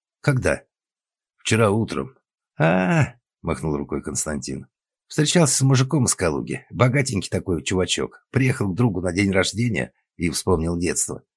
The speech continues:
Короче, по сценарию мне нужно подорвать петарду и запалить домовуху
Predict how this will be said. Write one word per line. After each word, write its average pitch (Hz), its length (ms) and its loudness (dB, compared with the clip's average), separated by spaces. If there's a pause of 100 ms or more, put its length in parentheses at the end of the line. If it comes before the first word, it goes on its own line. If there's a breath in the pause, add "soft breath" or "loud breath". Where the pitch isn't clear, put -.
(580)
Короче, 175 340 0
по 143 100 2
сценарию 135 440 2
мне 101 160 2
нужно 98 280 -2
подорвать 98 460 0
петарду 104 420 0
и 90 60 0
запалить 82 400 -2
домовуху 92 600 -2